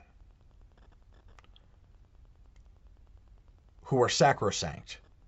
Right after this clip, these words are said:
But because nobody is truly sacrosanct, it's a much slower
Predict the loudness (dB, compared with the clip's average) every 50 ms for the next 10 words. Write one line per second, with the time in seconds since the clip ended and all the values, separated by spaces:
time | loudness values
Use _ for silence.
0 | -20 -20 -20 -20 -20 -20 -20 -20 -20 -20 -20 -20 -20 -20 -20 -20 -20 -2 0 2
1 | 2 4 6 6 6 6 8 8 8 8 8 8 6 4 2 0 -4 -6 -4 -2
2 | 2 4 4 4 4 0 -2 -2 -2 -2 -2 -2 -6 -8 -8 -8 -8 -8 -8 -10
3 | -14 -14 -18 -18 -20 -20 -20 -20 -20 -20 -20 -20 -20 -20 -20 -20 -20 -20 -20 -20
4 | -20 -20 -20 -20 -20 -20 -20 -20 -20 -20 -20 -20 -20 -20 -20 -20 -20 -20 -20 -20
5 | -20 -20 -20 -20 -20 -20 -20 -20 -20 -8 -4 0 2 4 6 6 6 4 2 0
6 | -2 -2 2 6 6 8 8 6 4 0 -2